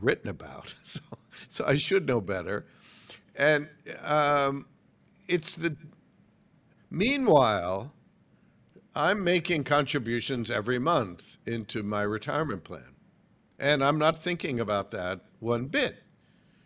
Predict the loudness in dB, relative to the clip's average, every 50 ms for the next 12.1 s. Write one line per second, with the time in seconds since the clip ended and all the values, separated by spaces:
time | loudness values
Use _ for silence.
0 | _ _ -4 -2 -2 -4 -4 -4 -4 -2 -2 -2 -2 -2 -2 -2 -2 0 0 0
1 | 0 0 -2 -4 -8 -10 -14 -18 _ _ _ _ _ _ _ _ _ _ _ _
2 | _ _ -20 -20 -16 -8 -6 -4 -2 -2 -4 -6 -4 -2 0 0 0 0 -2 -2
3 | 2 2 2 2 2 0 2 4 4 4 4 2 0 -2 -2 -2 0 -2 -2 -4
4 | -6 -6 -8 -8 -10 -12 -16 _ _ _ _ _ _ _ _ _ -10 -6 -4 -4
5 | -4 -4 -4 -6 -4 -6 -6 -6 -4 -2 -2 -4 -4 -6 -6 -4 -2 0 0 2
6 | 2 2 0 0 0 -4 -4 -2 -2 0 0 0 0 0 0 0 0 0 0 0
7 | 0 -2 -4 -6 -8 -14 -20 _ _ _ _ _ _ -20 -20 -20 _ _ _ -16
8 | -12 -12 -10 -10 -12 -10 _ -6 -4 -2 0 0 0 2 2 2 2 2 2 2
9 | 2 0 0 0 0 0 2 0 0 0 0 0 2 2 2 0 -2 -4 0 0
10 | 2 2 2 2 2 2 0 0 0 2 4 4 4 4 4 4 2 4 4 4
11 | 4 2 0 -2 0 0 0 2 2 2 2 2 2 4 6 6 6 6 2 -4
12 | -10 -20